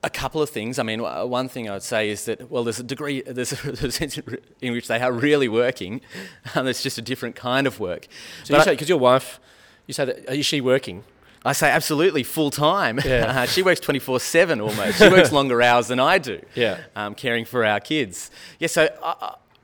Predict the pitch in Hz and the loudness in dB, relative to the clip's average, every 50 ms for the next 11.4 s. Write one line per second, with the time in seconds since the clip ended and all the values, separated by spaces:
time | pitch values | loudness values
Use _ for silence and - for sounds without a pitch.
0 | _ - - 156 190 220 240 240 196 175 - 139 131 120 117 117 113 131 139 120 | _ -8 0 4 6 6 6 6 6 4 4 4 0 0 -2 -2 -2 -2 -2 -2
1 | - - - 135 127 123 113 - - - 135 143 139 127 113 117 123 117 110 107 | -6 -14 -12 -8 -6 -6 -6 -4 -2 0 0 0 0 -2 -4 -4 -4 -4 -4 -4
2 | - - 131 123 - 107 98 85 - 117 127 120 107 76 - 117 117 117 - 127 | -6 -8 -10 -10 -8 -8 -8 -8 -6 -6 -6 -6 -6 -6 -8 -12 -14 -12 -10 -8
3 | 120 127 131 127 120 117 - 120 - 113 113 110 - 117 110 - - - - - | -6 -4 -4 -4 -4 -6 -6 -8 -8 -8 -8 -8 -8 -10 -12 -14 -16 -20 -20 -20
4 | - - - _ 101 104 104 104 104 104 - - - - _ _ _ _ _ _ | -20 -20 -16 _ -8 -6 -6 -6 -6 -8 -14 -20 -20 -20 _ _ _ _ _ _
5 | - 107 107 104 101 104 101 101 98 - - - - 196 214 208 170 156 139 151 | -8 -6 -6 -4 -4 -4 -4 -4 -6 -8 -10 -6 -6 -4 0 2 4 4 6 6
6 | 147 139 135 - 139 127 123 127 139 143 139 - 135 131 120 - - - 123 123 | 4 4 2 0 -2 0 2 2 2 0 0 -4 -4 -4 -4 -4 -6 -6 -2 -2
7 | 123 131 135 - 139 131 120 - 127 - - - - 110 107 104 104 101 104 - | -2 -2 -2 -6 -8 -10 -8 -10 -12 -12 -12 -14 -10 -8 -8 -6 -6 -8 -10 -12
8 | - 113 104 95 101 95 - - - 104 95 95 90 - 120 117 113 110 110 107 | -12 -14 -14 -14 -14 -18 -16 -10 -8 -6 -6 -6 -8 -8 -8 -8 -6 -4 -4 -6
9 | 104 113 123 135 139 139 131 117 110 104 120 - - 123 117 120 123 139 127 - | -4 -2 0 2 2 4 2 2 0 -4 -6 -4 -4 -4 -2 -4 -4 -6 -6 -8
10 | - 139 120 113 104 101 107 110 113 104 104 107 95 98 110 107 - - - - | -6 -4 -4 -4 -4 -2 -2 -4 -4 -4 -6 -10 -8 -8 -8 -8 -10 -12 -10 -8
11 | 139 117 101 95 85 - - | -8 -6 -6 -10 -12 -16 -20